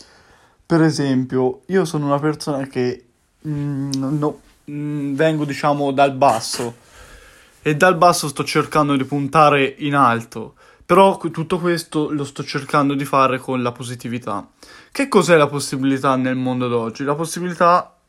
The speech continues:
nel mondo di oggi significa, mm, essere positivi raggiungendo un traguardo,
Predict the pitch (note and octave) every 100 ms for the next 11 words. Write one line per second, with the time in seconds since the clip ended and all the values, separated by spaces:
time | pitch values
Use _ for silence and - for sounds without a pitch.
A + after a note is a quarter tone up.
0 | _ C#3+ C#3+ C#3+ E3 F#3 A3+ D#3 F3+ D3+
1 | D3+ B2 - - - - - F3 E3+ E3+
2 | D#3 C#3+ D3+ C3+ - _ _ D#3 D3 D3
3 | D3+ D#3+ D3+ D#3 D3 F3 F#3 G3 F3+ E3
4 | D3 C#3 C#3 C#3 C#3+ C#3+ C#3 C3+ B2 C3+
5 | D#3+ D#3+ B2+ A#2 A#2+ A2+